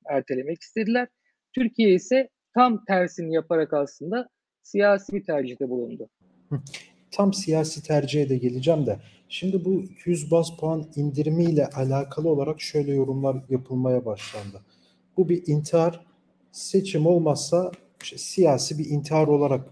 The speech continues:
Speaker 2: yorumlanıyor. E, buna katılıyor musun?
Speaker 1: Ya
Speaker 2: Yani
Speaker 1: ben,
Speaker 2: seçim
Speaker 1: yani
Speaker 2: katılıyor
Speaker 1: ben
Speaker 2: mu?
Speaker 1: buna katılmıyorum. Yani
Speaker 2: Hı.
Speaker 1: siyasi intihar,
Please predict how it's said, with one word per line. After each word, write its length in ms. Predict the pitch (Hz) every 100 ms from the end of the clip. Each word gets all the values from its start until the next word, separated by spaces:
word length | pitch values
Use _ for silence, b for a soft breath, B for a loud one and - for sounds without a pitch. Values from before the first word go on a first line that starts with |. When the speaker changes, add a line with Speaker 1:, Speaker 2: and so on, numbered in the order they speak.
| 120
Speaker 2:
yorumlanıyor. 600 | 123 113 110 107 104 95 b b b _
E, 200 | 135 131
buna 180 | 147 160
katılıyor 380 | 165 165 208 220
musun? 260 | 131 - _ _ _ _ _ _ _ _
Speaker 1:
Ya 260 | 214 - 202
Speaker 2:
Yani 120 | 131
Speaker 1:
ben, 380 | 139 202 240 226 _
Speaker 2:
seçim 260 | - -
Speaker 1:
yani 180 | 196 214
Speaker 2:
katılıyor 260 | 151 214 220
Speaker 1:
ben 160 | 208
Speaker 2:
mu? 60 | 214
Speaker 1:
buna 220 | 247 247
katılmıyorum. 680 | - 247 285 262 180 139 180 - _ _ -
Yani 220 | 160 160
Speaker 2:
Hı. 40 |
Speaker 1:
siyasi 580 | 147 - 185 208 202 226
intihar, 480 | 208 202 202 208